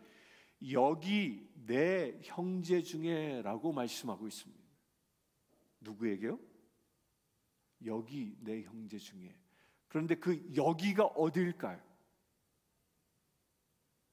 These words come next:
예수님은 지금 마지막 심판 때 여기 내 형제 중에라고 얘기했는데, 그 여기가 어디냐는 거예요. 어디죠? 예?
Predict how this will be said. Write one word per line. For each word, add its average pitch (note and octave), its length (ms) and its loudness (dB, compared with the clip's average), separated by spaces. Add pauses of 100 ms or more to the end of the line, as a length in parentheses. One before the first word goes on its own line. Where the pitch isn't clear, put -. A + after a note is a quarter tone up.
(160)
예수님은 B3+ 640 4 (280)
지금 A#3+ 320 4
마지막 G#3 380 6
심판 C#4+ 560 4
때 C#4+ 300 6 (360)
여기 D4 400 8
내 D#4+ 240 6
형제 E4 380 6
중에라고 D4 1080 4
얘기했는데, D3 600 2
그 G3 300 2
여기가 A#3+ 500 6
어디냐는 C#4 520 2
거예요. B3+ 400 2 (1300)
어디죠? C#3 500 0 (1600)
예? A#3 200 -4